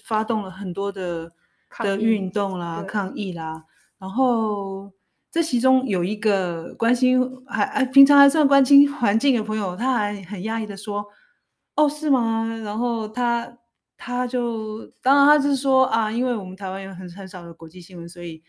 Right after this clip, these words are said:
Speaker 1: 他很压抑我，我提到说，呃，其他国家很多年轻人对这个事情其实态度是很愤怒跟激进的。
Speaker 2: 对，也该了吧。我觉得接下来的气候灾难，像我们最，最开头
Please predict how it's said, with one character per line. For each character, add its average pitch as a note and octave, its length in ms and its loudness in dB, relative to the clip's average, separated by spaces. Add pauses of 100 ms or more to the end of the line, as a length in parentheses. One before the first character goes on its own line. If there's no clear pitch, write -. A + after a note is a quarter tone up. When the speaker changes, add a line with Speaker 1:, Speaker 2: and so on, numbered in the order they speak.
(240)
Speaker 1:
他 G#3+ 120 -8
很 F3 140 -4
压 F#3+ 180 -2
抑 F3+ 80 -6
我， E3 100 -8
我 E3 140 -10
提 E3+ 160 -16
到 F3 180 -6
说， E3+ 400 -6 (480)
呃， E3+ 320 -10
其 G3+ 140 -8
他 G#3+ 160 0
国 F#3+ 160 -4
家 F#3 160 -4
很 F#3 160 -8
多 F3+ 100 -10
年 F3+ 180 -4
轻 A3+ 200 2
人 F#3 120 -2
对 A3 160 0
这 A3 80 -2
个 G#3 80 2
事 G#3+ 160 -6
情 F#3+ 160 -6
其 F3 160 -12
实 F3+ 300 -10
态 A#3+ 240 0
度 A3 140 -2
是 A3 160 -2
很 F3 200 -6
愤 G3 280 -4
怒 F#3 120 -6
跟 F3+ 220 -4
激 F#3 180 -10
进 F3 360 -6
的。 - 100 -20 (1400)
Speaker 2:
对， D4+ 220 -2
也 A#3 180 0
该 D4 400 2
了 C#4 140 0
吧。 G#3 240 0
我 A3 120 0
觉 D4 140 -6
得 F4 80 -6 (760)
接 F4+ 200 0
下 F4+ 200 2
来 B3 160 2
的 A3+ 160 -2
气 B3+ 220 -6
候 C4 160 -2
灾 A#3 300 -8
难， G#3+ 420 -10 (220)
像 C#4+ 440 -4
我 G#3 80 -6
们 G#3+ 120 -4
最， B3+ 180 0
最 - 240 -6
开 B3 200 -2
头 G3 260 -6